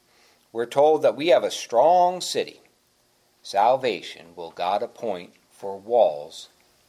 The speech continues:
and bulwarks. That is where God has gathered you in Christ. That's the, the sheepfold that Christ has brought you into. He's taken you out of the,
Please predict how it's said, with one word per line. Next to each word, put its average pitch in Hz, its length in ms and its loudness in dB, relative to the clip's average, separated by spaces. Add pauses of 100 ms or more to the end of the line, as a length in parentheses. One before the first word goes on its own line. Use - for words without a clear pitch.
and 87 260 -14
bulwarks. 71 680 -8 (420)
That 110 220 2
is 127 320 -6 (600)
where 104 200 -2
God 117 360 2
has 135 120 -8
gathered 87 520 -2
you 80 80 -20 (260)
in 87 180 -18
Christ. 76 400 -10
That's 92 300 -4
the, 113 280 -4
the 110 120 -10
sheepfold 98 760 -8
that 80 160 -10
Christ 113 400 -2
has 95 140 -14
brought 107 420 0
you 139 220 -8
into. 98 240 -8 (100)
He's - 180 -20
taken 127 360 -8
you 127 140 0
out 139 300 4
of 135 320 4 (520)
the, 104 320 2